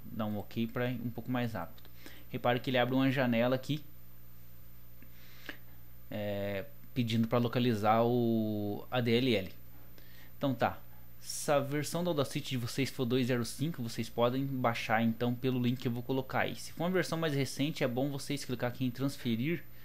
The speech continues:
aí vocês vão ser redirecionados para o site onde vocês podem baixar a versão mais atual, é, da D L L.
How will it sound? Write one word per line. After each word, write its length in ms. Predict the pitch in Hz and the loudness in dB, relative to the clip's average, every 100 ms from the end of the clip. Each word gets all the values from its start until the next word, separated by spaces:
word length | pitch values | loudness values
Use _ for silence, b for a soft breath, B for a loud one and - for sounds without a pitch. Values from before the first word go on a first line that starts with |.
| B B B | B B B
aí 180 | - 107 | 0 0
vocês 400 | 117 120 131 120 | 0 0 0 2
vão 180 | 127 131 | 2 2
ser 260 | - 135 | 2 2
redirecionados 880 | 123 139 135 135 - 123 107 127 139 131 | 2 2 2 0 2 2 4 4 0 2
para 320 | 139 135 - | 2 2 0
o 60 | 147 | -6
site 440 | - 110 123 131 | 0 2 2 2
onde 120 | 139 | 0
vocês 320 | 127 - 139 | 0 -4 -6
podem 280 | - 123 135 | 0 0 2
baixar 540 | 131 120 - 131 127 B B B B B - | 0 0 2 2 0 B B B B B -2
a 100 | 123 | 0
versão 420 | 131 127 - 127 | 2 0 0 2
mais 220 | 135 131 | 4 2
atual, 600 | 135 - 131 120 117 - - - - - B B B B B B - | 0 0 6 8 6 2 -10 -10 -10 -10 B B B B B B -8
é, 800 | - 107 104 101 101 98 95 - | -6 -4 -2 -2 -2 -2 -2 -4
da 140 | - 110 | -2 0
D 140 | 113 | 2
L 200 | 123 123 | 4 4
L. 220 | 101 85 | 2 -2